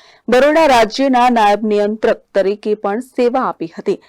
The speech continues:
દત્તાજી રાવ ગાયકવાડ બોમ્બે યુનિવર્સિટી અને બરોડાની મહારાજા સયાજીરાવ યુનિવર્સિટી માટે પ્રારંભિક ક્રિકેટ રમ્યા હતા. ડી કે ગાયકવાડ બરોડા માટે શક્તિના આધારસ્તંભ હતા. તેઓ ઓગણીસો સુડતાલીસ થી ઓગણીસો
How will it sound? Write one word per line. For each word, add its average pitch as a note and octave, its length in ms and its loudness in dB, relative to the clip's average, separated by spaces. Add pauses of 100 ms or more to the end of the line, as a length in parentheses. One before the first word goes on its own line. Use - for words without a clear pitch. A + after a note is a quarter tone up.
(220)
દત્તાજી B3+ 440 0
રાવ A#3+ 220 4
ગાયકવાડ G#3+ 460 0
બોમ્બે G3 220 -2
યુનિવર્સિટી G3+ 800 -6
અને G#3+ 200 -6
બરોડાની F#3+ 480 -2
મહારાજા A#3+ 480 -2
સયાજીરાવ G3+ 560 0
યુનિવર્સિટી F#3 720 -8
માટે F3+ 200 -4 (440)
પ્રારંભિક C4 560 2
ક્રિકેટ B3 380 -2
રમ્યા D#3+ 260 -6
હતા. - 180 -8 (560)
ડી D4 220 2
કે D#4+ 80 2 (100)
ગાયકવાડ A#3 480 2
બરોડા G#3 400 2
માટે F#3+ 320 -2
શક્તિના A3 560 -2
આધારસ્તંભ F#3+ 640 -6
હતા. F#3+ 180 -6 (460)
તેઓ B3+ 160 4 (140)
ઓગણીસો C4 420 -2
સુડતાલીસ A3 580 0
થી C#4 80 0 (200)
ઓગણીસો C4 360 -4